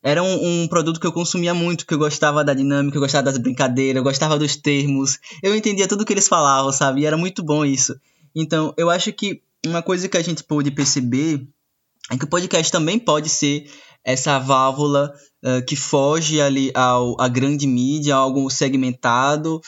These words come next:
e algo que possa atender algumas demandas específicas, eh, de representatividade, que se quiser usar esse termo, tudo bem. É, eu acho que a gente acaba se esbarrando em algumas dificuldades, sim, estruturais.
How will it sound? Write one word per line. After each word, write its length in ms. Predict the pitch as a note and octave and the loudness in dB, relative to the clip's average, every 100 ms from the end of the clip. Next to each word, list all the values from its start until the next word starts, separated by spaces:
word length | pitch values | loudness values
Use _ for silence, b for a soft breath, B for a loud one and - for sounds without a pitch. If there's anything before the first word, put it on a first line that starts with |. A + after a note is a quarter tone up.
| B B - | B B -4
e 120 | D3 | 0
algo 260 | C#3+ D#3 E3 | 2 0 -2
que 80 | |
possa 360 | F3 E3 F3 G3 | -2 0 0 0
atender 420 | F3+ F#3+ F3 D#3+ | -2 -4 -2 0
algumas 320 | E3+ E3+ F3 | 0 0 -2
demandas 440 | E3 F#3 E3 E3 E3 | -2 0 0 0 -2
específicas, 920 | E3+ F#3 F3 F#3 F3 - F3+ E3+ - b b b - | -4 -2 -2 -2 -6 -4 -4 -2 -6 b b b -4
eh, 440 | C#3+ C#3+ D3 C#3+ | 0 2 2 0
de 260 | D3+ G3 G3+ | -2 -2 0
representatividade, 1040 | F#3+ F3 F#3 F3+ F3 F#3+ D#3+ B2+ A2 A2+ - | 0 -2 -2 -2 -4 -2 0 0 0 -6 -10
que 220 | - C#3+ C#3+ - _ | -4 -2 -2 -10 _
se 280 | - - - - | -20 -20 -12 -6
quiser 300 | C3 C#3 C#3+ | 0 0 2
usar 180 | C3 | 0
esse 180 | C3+ - | 0 -2
termo, 400 | - C3 C3+ C#3 C#3 | -2 -2 0 -2 -2
tudo 240 | D3 D#3 | -4 -2
bem. 320 | C#3+ B2 A2 b b b _ - | -2 -2 -2 b b b _ -4
É, 220 | B2+ B2 | -2 0
eu 120 | C#3+ D3+ | 2 2
acho 160 | E3 | 2
que 60 | - | 0
a 40 | |
gente 180 | E3 F3+ | 0 -2
acaba 320 | E3+ E3 D#3 | -2 2 2
se 140 | D#3+ E3+ | 0 0
esbarrando 440 | D3+ D3 D3 C#3+ | 2 2 2 2
em 20 | |
algumas 260 | C#3+ C#3 C#3+ | 2 2 0
dificuldades, 640 | C#3+ C#3+ C#3+ C3 B2 A#2+ A#2+ | -2 -4 -2 0 2 2 2
sim, 400 | - B2+ C3+ D#3 | 2 2 2 0
estruturais. 1040 | D3 - C3+ C3 B2 B2 C3+ D3 D#3+ | -2 -2 -2 0 2 2 2 0 -2